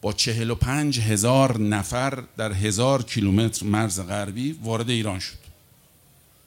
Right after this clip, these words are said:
یعنی موج اولی که وارد شدن چهل و پنج هزار نفر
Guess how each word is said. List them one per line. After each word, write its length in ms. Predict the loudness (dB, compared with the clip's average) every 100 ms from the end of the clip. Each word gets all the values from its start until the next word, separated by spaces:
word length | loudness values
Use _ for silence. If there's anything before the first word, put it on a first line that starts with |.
| _ _ _ _ _ -20 -12 -2
یعنی 140 | 2
موج 440 | 6 8 8 6
اولی 560 | 2 -2 -4 -4 -4 -4
که 120 | -6
وارد 320 | -6 -6 -6
شدن 260 | -8 -8 -6
چهل 160 | -4 0
و 40 |
پنج 200 | 2 0
هزار 240 | -4 -6
نفر 300 | -6 -8 -12